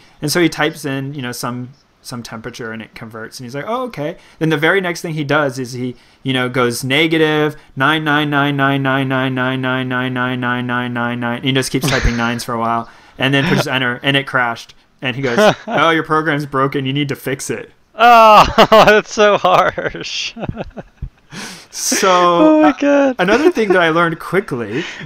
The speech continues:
Speaker 1: with programming was, uh, and, and I think sticks with me today is, you know, writing kinda error-proof code, or at least error-resistant co-, code, or really thinking about, you know, how are you gonna test this and make sure it doesn't crash,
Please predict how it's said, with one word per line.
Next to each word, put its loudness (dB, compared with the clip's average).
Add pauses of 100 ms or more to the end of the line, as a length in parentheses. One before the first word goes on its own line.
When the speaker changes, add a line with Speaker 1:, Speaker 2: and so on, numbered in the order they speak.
Speaker 1:
with 2
programming -2
was, -2
uh, -2 (300)
and, 0
and -2
I 2
think -4
sticks -4
with -2
me -2
today 0
is, -6
you -6
know, -6
writing 0
kinda -8
error-proof 0
code, 0
or 4
at 0
least 0
error-resistant 0
co-, 0 (160)
code, 0 (260)
or 0
really 4
thinking -4
about, 0
you -8
know, -4
how -2
are 2
you -4
gonna -8
test -8
this -6
and -6
make -2
sure -4
it -8
doesn't -4
crash, -2